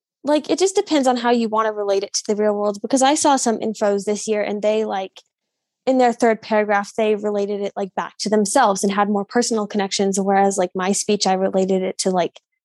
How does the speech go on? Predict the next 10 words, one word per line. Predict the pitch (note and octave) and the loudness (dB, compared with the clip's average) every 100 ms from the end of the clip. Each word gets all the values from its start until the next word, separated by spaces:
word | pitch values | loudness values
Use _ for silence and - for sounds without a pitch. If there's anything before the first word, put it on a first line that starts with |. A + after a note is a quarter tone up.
| _ _ _ _ _ _ _ - | _ _ _ _ _ _ _ -2
everyone | G3+ G#3+ G3+ G3+ | 2 2 0 0
in | G3 | 0
the | F#3+ | 0
world | G3 G3 | 0 0
overall, | G3 G3 F#3+ F3+ A3 | -2 -4 -4 0 -2
because | A3 G3+ - | -2 -10 -10
it's | G3+ | -10
a | |
problem | - - F#3 G3 F#3 F#3+ - | -8 -4 0 0 0 -4 0
that, | G3 - | 0 0